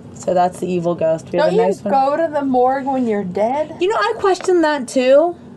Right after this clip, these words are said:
Speaker 1: So I'm gonna go ahead and guess that he was an electroshock or insulin coma patient that they thought was dead, but wasn't quite there.
Speaker 2: And they put him in the fridge?
Speaker 1: I would assume, or not, and he just, like, woke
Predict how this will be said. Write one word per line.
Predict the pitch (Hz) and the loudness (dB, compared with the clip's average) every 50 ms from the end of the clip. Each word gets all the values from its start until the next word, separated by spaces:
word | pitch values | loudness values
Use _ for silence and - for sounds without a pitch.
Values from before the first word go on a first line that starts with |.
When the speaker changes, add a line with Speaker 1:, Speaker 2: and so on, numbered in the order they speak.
| - - - - - - - - - - - - | -20 -20 -20 -20 -18 -18 -16 -16 -16 -18 -18 -8
Speaker 1:
So | - - | -4 -2
I'm | 277 320 | 0 0
gonna | 381 440 427 | 0 0 2
go | 339 370 359 | 4 4 6
ahead | 320 285 269 262 | 6 4 4 2
and | 262 233 | 0 2
guess | 220 214 - - | 2 0 0 0
that | - 220 | 0 0
he | 208 180 233 247 | 0 0 0 0
was | 254 247 208 | 0 0 0
an | 202 | 2
electroshock | 190 170 156 156 185 - - 240 240 233 - - 220 214 240 269 - | 2 2 2 0 0 -2 -2 -2 -2 -2 0 0 2 2 0 0 0
or | - 196 185 | 0 2 2
insulin | - 185 190 185 - 220 214 214 214 220 | 2 0 -2 0 0 2 2 2 2 0
coma | - - 196 196 196 202 202 - - - - - - - - | 0 0 2 4 4 2 0 0 -6 -14 -18 -18 -18 -16 -4
patient | - 220 208 208 - - 240 247 277 294 - - - - - - - - | 0 0 0 0 0 -2 -2 -2 -4 -6 -10 -16 -16 -16 -18 -16 -10 -6
that | 185 185 214 208 202 196 196 | 0 2 2 2 2 2 0
they | 202 190 | 0 0
thought | 185 208 196 196 - - | 2 0 0 0 0 -2
was | 240 214 | -4 -2
dead, | - 262 240 240 254 277 285 - - - | -2 -2 0 0 0 -2 -2 -4 -6 -8
but | 180 165 196 196 - - | -4 -2 -2 -2 -2 -2
wasn't | 202 214 240 240 294 294 294 - | -2 -2 -2 -2 -4 -8 -8 -8
quite | - - - 233 220 226 - - - - - - - - - - - | -10 -8 -4 -2 -2 -2 -4 -8 -12 -18 -16 -16 -16 -16 -14 -12 -10
there. | 175 165 156 165 175 170 170 160 156 143 135 131 - - - - - - - - - - - - - | -10 -6 -4 -2 0 0 0 0 0 0 0 -2 -4 -6 -8 -12 -18 -20 -20 -20 -20 -20 -14 -8 -4
Speaker 2:
And | 247 254 262 262 262 254 | -2 -2 0 0 0 0
they | 247 | 0
put | 240 - - 247 247 | -2 -4 -6 -4 -2
him | 254 247 285 | -2 -2 -4
in | 294 294 269 | -4 -4 -4
the | 247 | -4
fridge? | 226 - - - 220 214 240 277 294 - - - - - - - - - - - - | -6 -6 -4 -4 -2 -2 -4 -6 -8 -12 -16 -20 -20 -20 -20 -20 -20 -20 -20 -14 -8
Speaker 1:
I | 185 185 185 196 | -4 0 2 4
would | 196 208 208 214 | 4 4 4 2
assume, | 220 214 - - - 185 170 170 170 170 165 165 170 - | 0 -2 -4 -8 -6 -4 -2 -2 -2 -2 -2 -4 -4 0
or | - 190 208 214 220 | 2 4 6 6 4
not, | 220 202 202 240 247 226 208 214 233 226 | 4 2 0 0 0 0 0 -2 -2 -4
and | 202 190 185 | -6 -6 -6
he | 190 180 | -4 -4
just, | 180 185 180 - - | -4 -6 -6 -4 -4
like, | 185 175 - - | -4 -4 -4 -4
woke | 160 160 147 151 175 202 220 - | -2 2 4 4 4 2 0 -4